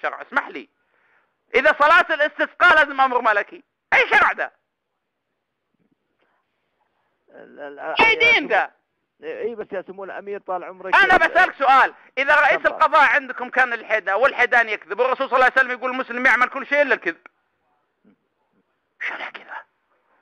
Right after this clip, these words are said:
Speaker 2: اي، بس ال-، ال-، ال-، ال-، الله يسلمك، آه، حتى ال-، الان ال-، تكلمت عن الحيدان، والحيدان ليس رئيس مجلس القضاء العالي.
Speaker 1: ارجع الحين حطيته في كيت كبار العلماء،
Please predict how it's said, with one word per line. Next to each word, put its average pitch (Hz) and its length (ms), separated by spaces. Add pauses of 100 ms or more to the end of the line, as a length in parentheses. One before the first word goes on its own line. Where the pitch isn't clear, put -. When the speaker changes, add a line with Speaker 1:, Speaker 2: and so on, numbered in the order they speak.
(360)
Speaker 2:
اي، 175 80
بس 208 180
ال-، 226 60
ال-، 180 280
ال-، 156 460
ال-، 95 240
الله 160 380
يسلمك، 185 640
آه، 98 240
حتى 196 360
ال-، 175 120
الان 175 500
ال-، - 340
تكلمت 180 420
عن 165 140
الحيدان، 165 420
والحيدان 208 440
ليس 196 160
رئيس 160 340
مجلس 131 320
القضاء 120 300
العالي. - 260 (120)
Speaker 1:
ارجع 277 220
الحين 247 220
حطيته 269 440
في 269 180
كيت 285 300
كبار 285 260
العلماء، 233 440